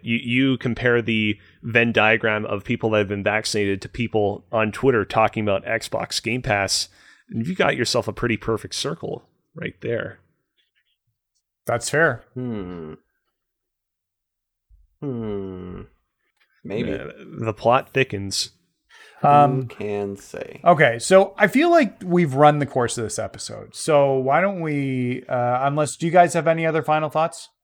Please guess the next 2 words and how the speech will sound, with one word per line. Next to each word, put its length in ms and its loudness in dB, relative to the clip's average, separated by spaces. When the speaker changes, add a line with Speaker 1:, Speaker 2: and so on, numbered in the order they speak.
Speaker 3:
No. 260 -2
Speaker 2:
No? 180 -6